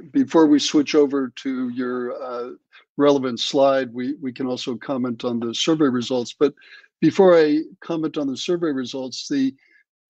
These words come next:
you know, the interesting aspect of what you're talking about of P four medicine is in some ways, I, I like to say, tr-, attempting to redefine, well, illness in the sense of illness being the risk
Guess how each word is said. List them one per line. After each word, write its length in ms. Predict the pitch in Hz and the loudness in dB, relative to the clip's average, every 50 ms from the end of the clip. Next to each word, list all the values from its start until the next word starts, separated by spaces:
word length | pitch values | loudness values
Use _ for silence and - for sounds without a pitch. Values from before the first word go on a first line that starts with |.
| _ _ _ _ _ - | _ _ _ _ _ -12
you 180 | 240 175 165 | -8 -4 -2
know, 100 | 156 147 | -2 0
the 180 | 139 147 151 170 | 4 4 4 4
interesting 520 | 202 190 - 220 - - - - - - | 4 2 0 -4 -6 -4 0 2 2 2
aspect 680 | 269 277 147 151 139 - - - 123 113 - _ - - | 4 2 2 2 0 -2 -2 -2 -2 -2 -4 _ -14 -16
of 360 | - - 151 139 131 123 120 123 | -14 -12 -10 -8 -8 -8 -2 0
what 240 | 135 135 131 - | 0 0 0 0
you're 100 | - 131 | -4 -6
talking 420 | 123 - 143 135 135 135 - 143 120 | -2 2 4 4 4 4 2 -2 -2
about 260 | 110 123 120 117 117 | -2 -2 -4 -4 -6
of 120 | 113 - | -6 -6
P 140 | - - 143 131 | -2 -2 -2 0
four 220 | - 143 123 117 | 0 -2 -4 -2
medicine 540 | 117 135 170 202 185 - - 147 135 123 127 | 0 0 2 2 0 0 -2 -2 -4 -2 -4
is 200 | 123 120 - 143 | -4 -4 -2 -2
in 120 | 135 123 | -2 -2
some 240 | - - 196 202 190 | 0 0 0 2 4
ways, 480 | 165 151 139 135 127 127 113 - - - _ _ _ _ _ _ _ _ - | 4 6 6 4 4 0 -2 -6 -10 -16 _ _ _ _ _ _ _ _ -6
I, 140 | - 143 160 | -4 -4 -2
I 120 | - 156 | -2 2
like 220 | 147 143 147 143 139 | 4 6 6 4 4
to 100 | - 139 | 0 -6
say, 300 | - - 151 139 131 123 | -2 0 0 0 0 -2
tr-, 140 | 127 - - _ _ _ _ _ _ _ 226 202 165 | -4 -10 -20 _ _ _ _ _ _ _ -14 -12 -12
attempting 640 | 135 - - 170 170 151 147 - 160 147 139 131 131 | -10 -4 -2 0 0 0 2 2 4 4 4 2 -2
to 540 | - - 143 131 131 131 131 135 139 151 185 | -4 -2 0 0 2 2 0 0 -2 -4 -2
redefine, 920 | 143 147 156 156 147 151 135 - - 143 147 151 151 139 135 127 123 127 139 - - _ | 2 2 2 4 2 0 -2 0 0 2 4 4 4 2 2 2 0 0 -2 -4 -8 _
well, 240 | 143 135 131 135 - _ _ _ _ _ - | -4 -4 -4 -4 -6 _ _ _ _ _ 0
illness 580 | 165 165 170 165 147 120 110 110 - - - 156 | 0 2 2 2 0 -2 -2 -4 -8 -6 -4 -2
in 100 | 139 127 | -2 0
the 120 | 131 123 | -2 -2
sense 420 | - - 156 139 131 127 - - - | -2 -2 0 0 0 -2 -2 -2 -2
of 160 | 139 127 120 - | -2 -2 -2 -4
illness 500 | 180 160 147 143 143 139 127 - - - | 0 2 4 4 4 4 2 0 -4 0
being 280 | - 143 135 135 131 | 2 4 4 4 2
the 140 | 120 127 120 | 2 0 -2
risk 440 | 113 120 131 147 143 - - - | 0 2 4 4 4 2 -2 -6